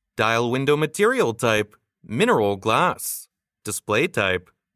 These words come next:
analog. Deployment clasp. Case material, stainless steel.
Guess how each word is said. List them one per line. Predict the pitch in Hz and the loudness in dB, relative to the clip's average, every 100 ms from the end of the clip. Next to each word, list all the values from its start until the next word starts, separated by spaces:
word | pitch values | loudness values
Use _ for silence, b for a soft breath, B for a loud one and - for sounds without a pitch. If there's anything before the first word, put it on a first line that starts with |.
| - | -8
analog. | 117 151 196 120 98 85 - - _ _ _ - | -4 0 2 2 2 0 -4 -18 _ _ _ -4
Deployment | 208 190 254 151 104 - | -2 2 2 2 -2 -2
clasp. | 120 147 117 - - _ _ _ _ _ _ | 0 2 0 -6 -12 _ _ _ _ _ _
Case | 233 247 - | -4 -2 -4
material, | 160 - 107 107 101 101 104 _ | -4 0 0 2 2 0 -4 _
stainless | - - 190 233 269 | -8 -4 -2 -2 -4
steel. | - 170 180 143 92 - | -6 -4 0 2 2 -4